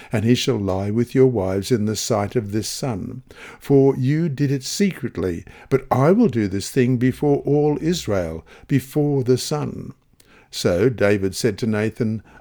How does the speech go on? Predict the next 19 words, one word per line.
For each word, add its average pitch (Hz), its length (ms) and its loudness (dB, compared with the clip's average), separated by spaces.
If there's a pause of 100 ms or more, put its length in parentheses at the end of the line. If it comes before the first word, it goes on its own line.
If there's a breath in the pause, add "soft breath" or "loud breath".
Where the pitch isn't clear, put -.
(200 loud breath)
I 120 140 -2
have 110 180 -2
sinned 127 400 0
against 101 480 -2
the 98 100 -6
Lord. 117 480 -2 (540 loud breath)
And 101 200 2
Nathan 113 400 0
said 95 240 -4
to - 100 -6
David, 95 500 -2 (220 loud breath)
The 139 100 6
Lord 131 320 4
also 139 460 0
has 101 180 0
put 160 200 -2
away 139 320 2
your 104 260 0
sin. 90 500 -6